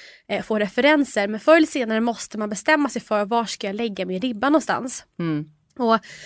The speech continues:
Speaker 1: ja, man märker det många som, som frilansar att man, man är dålig på att ta betalt. Och, och målet ska ju vara att man har sparat så man har en buffert så man kan säga nej och säga så här: "Nej du, jag är alldeles för bra för att kunna jobba för den här summan. Så jag måste
Speaker 2: Mm.
Speaker 1: tacka nej och kan rekommendera dig en annan person istället."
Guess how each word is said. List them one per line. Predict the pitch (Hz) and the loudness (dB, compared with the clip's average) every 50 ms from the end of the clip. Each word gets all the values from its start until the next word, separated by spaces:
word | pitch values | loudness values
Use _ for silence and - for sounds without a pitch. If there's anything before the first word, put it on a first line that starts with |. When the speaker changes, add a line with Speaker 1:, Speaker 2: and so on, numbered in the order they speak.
| - - - - | -20 -20 -12 -4
Speaker 1:
ja, | - 269 | -2 2
man | 269 277 | 4 6
märker | 277 311 349 320 - 311 | 6 6 6 6 4 2
det | 247 269 | 4 4
många | 247 233 226 226 | 4 4 2 0
som, | - 240 226 226 226 | 0 0 -2 -2 -2
som | - 240 190 | -4 -6 -4
frilansar | - 254 240 226 226 262 277 285 247 - - 226 | 0 0 0 2 4 4 4 4 2 2 0 -2
att | 208 208 - | -2 -2 0
man, | 240 233 240 | -2 0 2
man | 254 277 311 | 2 4 4
är | 294 | 4
dålig | 311 302 277 240 233 | 4 4 2 2 2
på | 226 | -2
att | - | -2
ta | - 220 202 | -4 -4 -4
betalt. | 196 226 - - 339 269 214 202 196 - - | -4 -4 0 2 4 4 4 2 -2 -4 -4
Och, | 214 208 202 - _ - - - - _ _ _ | -4 -4 -4 -6 _ -20 -20 -20 -20 _ _ _
och | - 247 247 | -2 0 2
målet | 233 247 311 381 415 427 370 330 320 - | 4 4 4 6 8 8 6 6 4 0
ska | - - | -2 -2
ju | 254 240 | 0 6
vara | 285 330 320 262 | 8 8 8 8
att | 240 196 - 247 | 6 4 0 -4
man | 226 214 | -4 -4
har | 226 | -2
sparat | - - - 302 277 247 254 285 294 - - | -4 0 4 4 6 6 4 2 0 -2 -4
så | 262 | -4
man | 247 226 196 | -2 -2 0
har | 214 208 | 0 0
en | 208 208 | 0 2
buffert | 277 339 320 - - - 214 - - | 0 0 0 -2 -6 -6 -6 -6 -4
så | - | -6
man | 220 214 | -6 -6
kan | - - - - - 311 381 381 349 277 220 | -8 -10 -6 0 2 4 4 4 4 2 0
säga | - - 247 214 214 196 196 190 | 0 -2 -2 -2 -2 -2 -4 -4
nej | 202 226 330 440 381 262 214 196 | 0 2 2 4 4 2 2 0
och | 185 | -6
säga | - - 214 196 | -6 -6 -8 -8
så | 180 - 196 | -6 -4 -4
här: | 180 190 214 _ - - - _ _ _ _ - | -4 -4 -6 _ -16 -20 -20 _ _ _ _ 4
"Nej | 349 330 339 330 247 | 6 6 6 6 6
du, | 240 233 233 240 | 6 4 4 6
jag | 247 285 | 4 4
är | 320 - | 6 8
alldeles | 320 277 247 226 220 - - - | 6 6 6 6 -2 -4 -4 -6
för | 240 | -4
bra | 214 311 381 403 294 226 | 2 4 6 6 6 6
för | - 220 | 2 -4
att | - | -8
kunna | - - 214 226 | -6 -4 -2 -2
jobba | 240 220 208 277 320 | -2 0 0 0 0
för | - 254 226 | 2 0 -2
den | 190 196 | -2 -4
här | - | -6
summan. | - - 247 220 240 302 311 175 - 202 | 0 0 0 2 2 2 2 2 0 -4
Så | - 240 | -4 -4
jag | 254 | -4
måste | 262 170 160 | -2 -2 -2
Speaker 2:
Mm. | 151 151 151 | -2 -2 -2
Speaker 1:
tacka | 151 - - 233 | -4 -4 -4 0
nej | 254 339 381 220 110 135 135 | 2 2 4 2 2 0 -2
och | 190 - | -4 -2
kan | - 220 220 | -4 -4 -4
rekommendera | 220 - - 226 220 214 202 220 214 196 185 | -4 -4 -4 -4 -4 -4 -4 -4 -4 -4 -2
dig | 190 196 | -4 -4
en | 208 202 | -2 -2
annan | 202 294 320 | -2 -2 -2
person | - 285 - 233 - - | -2 -2 -2 -4 -4 -8
istället." | 208 - - - - - - - - - | -10 -10 -10 -10 -10 -12 -14 -14 -18 -18